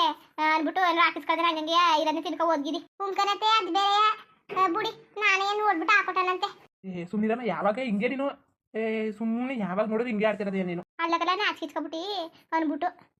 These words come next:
Speaker 2: ಅದೇಕ್ ನಾಚಿಕೆ ನಮ್ಮ ಅಮ್ಮನ ಮನೇಲಿ ಉಣ್ಣಕ್ಕೆ?
Speaker 1: ಆ, ಇದಪ್ಪ ಮಾತು ಅಂದ್ರೆ ಇದು ಕಲ ರವಿ, ಮಾತು ಅಂದ್ರೆ ಇದು. ಏನಮ್ಮಿ, ಈಗ ತಾನೇ,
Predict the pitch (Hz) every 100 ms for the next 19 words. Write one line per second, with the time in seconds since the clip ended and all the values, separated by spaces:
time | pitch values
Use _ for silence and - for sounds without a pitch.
0 | _ _ - 170 190 202 202 220 202 196
1 | 202 202 214 208 247 262 - 320 381 381
2 | 381 392 392 359 392 359 349 - - 381
3 | 392 403 415 403 466 480 440 - 359 349
4 | 359 370 370 330 - _ _ _ _ _
5 | - 370 370 466 381 262 359 370 381